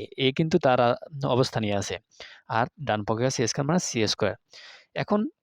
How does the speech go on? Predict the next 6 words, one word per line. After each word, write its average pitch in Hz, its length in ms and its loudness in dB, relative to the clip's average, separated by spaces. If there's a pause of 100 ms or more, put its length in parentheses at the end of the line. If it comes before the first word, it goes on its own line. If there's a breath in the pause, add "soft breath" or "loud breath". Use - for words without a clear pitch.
(340)
হারাহারি 131 460 4
গুণ 151 320 4
করা 135 140 6
হয়েছে, 107 300 2 (1200)
হারাহারি 123 360 6
গুণ। 110 200 4